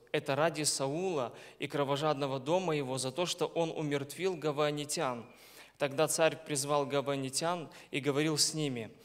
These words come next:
Гаваонитяне были не из сынов Израилевых, но из остатков Амореев.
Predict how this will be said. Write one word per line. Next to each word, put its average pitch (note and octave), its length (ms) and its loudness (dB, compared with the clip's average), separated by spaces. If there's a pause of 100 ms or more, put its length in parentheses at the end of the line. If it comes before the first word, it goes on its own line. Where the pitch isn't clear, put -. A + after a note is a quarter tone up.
(240)
Гаваонитяне D3 840 2
были D#3 500 -2 (200)
не E3 180 0
из F3 260 0
сынов E3 380 -2
Израилевых, C3+ 800 -2 (320)
но D#3 140 2
из E3 300 2
остатков D#3 680 0
Амореев. C#3 600 -2